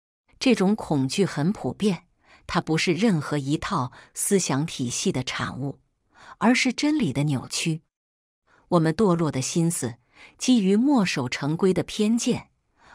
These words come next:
而且倾向于把神视为可怕的东西，很容易堕入这种扭曲真理的陷阱中。那喜爱歪曲神的形象，使神看来丑恶的撒旦自然对此大力支持了。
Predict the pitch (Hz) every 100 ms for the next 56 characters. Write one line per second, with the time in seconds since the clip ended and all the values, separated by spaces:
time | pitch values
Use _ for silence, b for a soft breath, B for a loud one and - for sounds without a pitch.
0 | - 220 269 190 151 - 262 277 262 202
1 | 143 143 190 170 113 117 - 143 196 -
2 | 151 135 160 - - 127 - - 233 127
3 | 156 147 139 120 113 _ B B B -
4 | 196 180 175 220 302 247 - 233 175 185
5 | 151 175 156 139 156 147 120 - - 190
6 | - 226 190 127 127 - 262 147 127 113
7 | - 127 131 _ _ _ _ _ _ b
8 | - 233 - 180 - 208 175 170 220 220
9 | - 233 - 160 190 - 135 143 196 117
10 | - B B B - 175 151 160 170 -
11 | 202 143 147 - - 127 120 185 147 131
12 | - 202 196 165 139 - 208 139 123 143
13 | 170 131 - 117 - 196 143 135 123 165
14 | 165 - 117 104 -